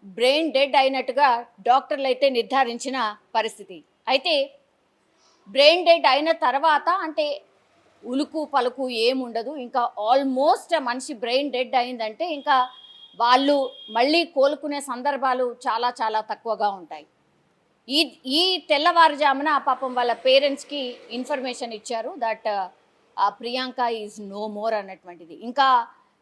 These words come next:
కన్నీరు మున్నీరుగా విలపిస్తున్నారు పేరెంట్స్ కూడా. "మా అమ్మాయి చాలా బాగా చదువుకొని ఇంకా సెట్ అవుతుంది, ఆ, ఆ, తన ఫ్యూచర్ బాగుంటుంది"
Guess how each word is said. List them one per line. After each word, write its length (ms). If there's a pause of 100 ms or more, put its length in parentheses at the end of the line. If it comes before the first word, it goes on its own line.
(120)
కన్నీరు 460
మున్నీరుగా 520
విలపిస్తున్నారు 720
పేరెంట్స్ 540
కూడా. 360 (400)
"మా 100
అమ్మాయి 520 (580)
చాలా 300
బాగా 400
చదువుకొని 640
ఇంకా 200
సెట్ 360
అవుతుంది, 600 (600)
ఆ, 220 (220)
ఆ, 180
తన 280
ఫ్యూచర్ 460
బాగుంటుంది" 920